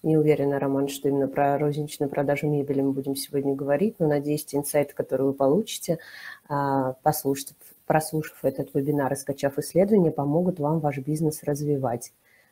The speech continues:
Мгм. Алексей продает и собирается на новые маркетплейсы, производитель. Алексей, вам нужны наши другие вебинары в том числе.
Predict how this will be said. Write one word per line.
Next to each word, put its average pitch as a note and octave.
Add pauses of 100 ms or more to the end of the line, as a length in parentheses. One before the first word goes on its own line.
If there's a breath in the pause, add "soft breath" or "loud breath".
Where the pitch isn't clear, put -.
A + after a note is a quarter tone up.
(880 soft breath)
Мгм. C#3
Алексей C#3+
продает C#3+
и -
собирается C#3
на C#3
новые C3
маркетплейсы, B2+
производитель. C#3 (1600)
Алексей, D#3+
вам F#3
нужны E3+
наши D#3+
другие D3
вебинары C#3
в C3+
том C#3+
числе. C3